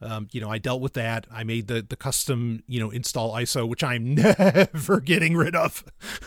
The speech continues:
<laughs> 'cause that was some work. And when, when you've got a Windows seven, uh, you know, install flash drive that,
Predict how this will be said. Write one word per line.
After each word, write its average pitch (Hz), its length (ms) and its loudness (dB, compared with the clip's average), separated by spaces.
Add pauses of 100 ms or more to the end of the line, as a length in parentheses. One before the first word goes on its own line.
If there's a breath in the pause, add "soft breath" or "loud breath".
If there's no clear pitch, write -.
<laughs> - 420 0
'cause 185 240 6
that 214 240 6
was 262 160 4
some 220 240 6
work. 214 300 4 (360 loud breath)
And 170 520 4 (160)
when, 165 340 2
when 156 160 4
you've 214 220 8
got 196 320 6
a 160 220 2
Windows 175 420 4
seven, 165 460 2 (280 soft breath)
uh, 135 380 0 (160)
you 151 100 -6
know, 123 300 -2
install 170 600 4 (160)
flash 151 320 0
drive 156 360 2 (440)
that, 139 460 2